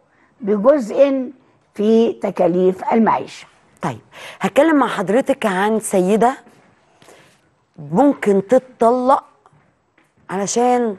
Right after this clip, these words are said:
Speaker 2: تحصل، تفضل تاخد المعاش.
Speaker 1: آه، ده يعتبر أكل أموال الناس بالباطل. "ولا تأكلوا أموالكم بينكم بالباطل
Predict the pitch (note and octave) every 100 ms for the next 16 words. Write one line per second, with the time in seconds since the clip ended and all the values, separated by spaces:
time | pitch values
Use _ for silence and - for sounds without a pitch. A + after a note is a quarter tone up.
0 | - - - - A3+ A3 B3 G3 G#3 -
1 | A3 G3 E3+ C#3 A#2+ - - - _ _
2 | _ _ _ - - - - C#3 B2 F#2+
3 | - - _ _ _ - - - - _
4 | _ - - - _ _ _ F3+ F#3 F#3+
5 | F#3 F3 A3+ G#3 F#3 - - B3+ - F3
6 | D#3+ - G3 G#3+ A#3 A#3 F3+ F3+ A3+ -
7 | G#3 G#3 F#3 B3 B3 - F#3+ - C#3 -
8 | _ _ _ _ _ - - - _ -
9 | F#3+ G3+ G3 - - B3 A3 - G#3 -
10 | A3+ A#3+ G#3+ G#3 A3 F#3+ F#3+ B3 B3 A3
11 | A3+ G3+ C#4 C#4 - -